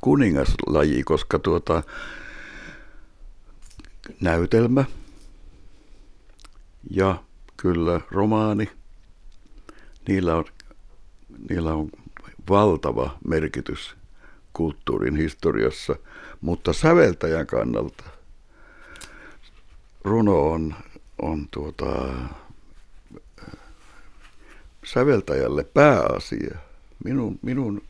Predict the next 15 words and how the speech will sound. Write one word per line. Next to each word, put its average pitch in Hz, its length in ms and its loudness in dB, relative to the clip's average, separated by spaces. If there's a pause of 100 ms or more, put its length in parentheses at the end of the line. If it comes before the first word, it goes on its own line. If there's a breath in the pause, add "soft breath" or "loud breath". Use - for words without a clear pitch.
(180)
minun 120 280 0
sankarini 80 640 2
on 76 320 -4 (180)
runoilija. 71 600 -2 (580 soft breath)
Minä 104 260 0
olen 95 200 -2
sankarikaveri. 78 1040 0 (1400 loud breath)
Ja 71 320 0 (800 loud breath)
ka-, - 240 -4
katson, 98 480 0
että 80 240 -2
mitä 98 280 2
se, 92 240 0
mitä 104 240 -2
se, 98 240 0